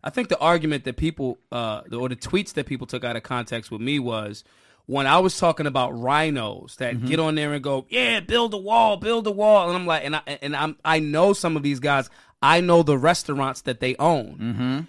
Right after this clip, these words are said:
Speaker 1: And I'm like,
Speaker 2: Yes.
Speaker 1: "You're saying one thing
Speaker 2: Mm-hmm.
Speaker 1: and doing another."
Speaker 2: Hundred percent.
Speaker 1: And it's like, "I know who you hire and how you pay 'em under the table.
Speaker 2: Yep.
Speaker 1: So stop.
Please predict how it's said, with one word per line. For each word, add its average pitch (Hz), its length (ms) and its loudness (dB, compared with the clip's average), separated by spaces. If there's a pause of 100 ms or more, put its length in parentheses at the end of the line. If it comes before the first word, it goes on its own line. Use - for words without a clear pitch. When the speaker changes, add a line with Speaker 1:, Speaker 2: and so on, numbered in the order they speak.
(100)
Speaker 1:
And 151 120 0
I'm 175 100 2
like, 165 160 4
Speaker 2:
Yes. 101 260 -6
Speaker 1:
"You're 156 380 2
saying 214 580 2
one 143 240 0
thing 117 500 -2
Speaker 2:
Mm-hmm. 123 460 -2
Speaker 1:
and 147 200 0
doing 160 340 4
another." 135 480 0
Speaker 2:
Hundred 127 180 0
percent. 113 320 -8 (260)
Speaker 1:
And 160 120 2
it's 170 140 0
like, 170 200 4
"I 208 220 8
know 233 240 6
who 233 100 4
you 240 220 6
hire 180 440 6
and 165 140 0
how 165 180 2
you 190 160 2
pay 202 220 2
'em 202 140 2
under 202 160 0
the 202 80 -2
table. 165 420 2
Speaker 2:
Yep. 147 160 0 (160)
Speaker 1:
So 170 220 4
stop. - 500 4